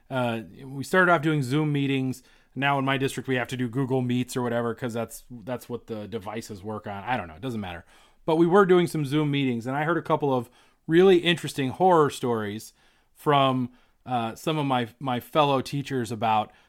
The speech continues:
uh, one where somebody hacked into the, the meeting and started spamming this eighth grade social studies teacher's meeting with his students, uh, with, with porn or pornography. Uh, it was not a student that did it. They have not determined who it was.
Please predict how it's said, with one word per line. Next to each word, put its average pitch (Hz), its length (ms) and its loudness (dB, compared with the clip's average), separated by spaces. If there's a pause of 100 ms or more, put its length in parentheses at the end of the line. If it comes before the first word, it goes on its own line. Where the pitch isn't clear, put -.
(120)
uh, 110 160 -2
one 170 400 2
where 135 360 0
somebody 156 360 -2
hacked 147 360 -2
into 135 540 -6
the, 127 140 -4
the 127 180 -6
meeting 127 420 0 (280)
and 135 100 -10
started 139 280 0
spamming 143 560 0
this 127 220 -2
eighth 147 220 -2
grade 135 380 -2 (220)
social 143 300 -2
studies 131 300 -2
teacher's 131 400 -4
meeting 135 320 -2
with 123 160 -4
his 131 160 -4
students, 127 540 -4 (340)
uh, 113 260 -6
with, 123 200 -8 (100)
with 143 240 0
porn 156 420 0 (400)
or 151 60 -6
pornography. 147 960 2 (320)
Uh, 123 180 -6
it 165 80 -4
was 165 200 0
not 151 260 2
a - 20 -2
student 185 440 -4
that 147 160 -2
did 160 160 -2
it. 185 100 -8
They 123 120 -8
have 151 180 -2
not 147 120 -2
determined 143 380 -4
who 143 140 -2
it 104 80 -8
was. 143 280 -4